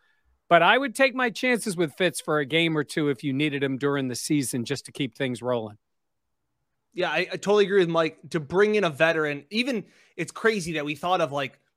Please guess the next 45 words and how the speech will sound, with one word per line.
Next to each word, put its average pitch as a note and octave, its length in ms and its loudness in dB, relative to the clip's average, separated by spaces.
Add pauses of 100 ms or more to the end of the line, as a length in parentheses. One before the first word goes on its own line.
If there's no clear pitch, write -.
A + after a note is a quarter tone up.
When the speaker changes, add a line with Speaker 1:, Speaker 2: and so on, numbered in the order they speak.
Speaker 2:
Matt D#3+ 400 -2
Barkley C#3+ 680 -2
and A#2+ 220 -18
Davis D#3+ 420 -2
Webb B2 500 2
as, D3+ 200 -2
like, D3 240 -2
guys G3 320 2
that F#3+ 140 0
just F#3+ 300 0 (380)
at G3+ 120 2
least C4+ 260 -2
had G#3+ 300 -6
been F#3+ 160 2
around, D3 760 0 (280)
uh, D#3 180 2
had D#3+ 220 -2
been F#3 120 4
around, F3 360 0
si-, D3 260 -10
you D#3 140 -10
know, B2+ 200 -10 (280)
teams G#3 480 0
and, E3 100 -2
and D#3+ 100 -6
things F3 160 -4
like E3 100 -6
that. D3+ 240 -2 (420)
I D#4+ 100 2
got D4 300 2
two. F#3 400 2
I G3 160 4
originally, D4 340 0
Mike, A#3 260 2
I G#3 60 2
was G3 160 4
originally B3 240 0
talking G#3 360 -2
to G#3 40 0
you G3+ 60 4
about, E3 300 2 (600)
about, D#3 540 4 (140)
um, C#3 400 -2
Sam G3+ 380 0
Darnold, D3 480 0